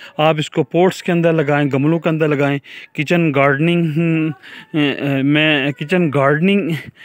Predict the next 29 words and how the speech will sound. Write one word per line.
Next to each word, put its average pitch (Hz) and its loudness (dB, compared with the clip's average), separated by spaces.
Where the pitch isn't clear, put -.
का 151 2
ये, 151 2
अ, 135 0
के 139 -2
लिए 160 2
ये 151 2
बेहतरीन 151 2
सब्ज़ी 120 -6
है। 113 -6
तो 151 -2
मैं 156 2
आपको 160 2
इसके 156 -4
पौधे 151 0
को 160 -2
जो 156 0
मैंने 151 2
लगाया 151 2
था 151 -4
बीज 135 -2
दस 143 -2
से 156 -4
पन्द्रह 156 -2
रुपये 151 -2
का 151 -2
बीज 135 0
मिलता 147 0
है 147 0
ये। 151 -2